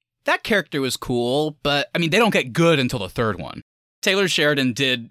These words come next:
four, like, perfectly well-rounded, like,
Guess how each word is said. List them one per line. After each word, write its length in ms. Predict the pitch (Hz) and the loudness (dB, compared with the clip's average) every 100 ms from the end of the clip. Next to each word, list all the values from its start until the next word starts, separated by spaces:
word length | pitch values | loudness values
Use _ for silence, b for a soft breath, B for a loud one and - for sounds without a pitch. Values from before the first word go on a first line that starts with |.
| _ | _
four, 760 | - - 165 160 160 156 151 143 | -16 -6 0 2 4 4 2 0
like, 340 | 135 127 - | -2 -4 -4
perfectly 440 | - 156 139 - 135 | -2 -2 -2 -2 -2
well-rounded, 920 | 123 127 123 110 110 113 110 107 107 | 0 0 0 0 0 0 0 -2 -2
like, 240 | 113 101 | -4 -6